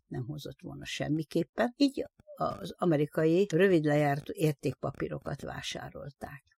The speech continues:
Hát ezzel tulajdonképpen az U S A költségvetését finanszírozták, ahogy ezt mondtuk. Ezt tette lehetővé az U S A számára éveken, évtizedeken át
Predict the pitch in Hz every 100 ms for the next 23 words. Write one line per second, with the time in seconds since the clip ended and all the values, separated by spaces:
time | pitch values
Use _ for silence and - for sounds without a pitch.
0 | - - _ _ _ _ _ _ - -
1 | 220 196 165 - 175 165 160 156 - 151
2 | 151 143 - - - - 180 143 - 151
3 | - 151 - 139 139 - 135 - 170 156
4 | 139 - 131 - - 135 - - - -
5 | - 120 135 - - _ _ _ _ _
6 | - _ _ _ - - - 262 - 202
7 | - 151 147 156 160 - 151 151 156 175
8 | 185 - 131 180 - 175 - 165 165 160
9 | 151 - - 185 185 170 - 175 175 -
10 | 156 180 - 156 160 151 139 - 143 -
11 | 147 160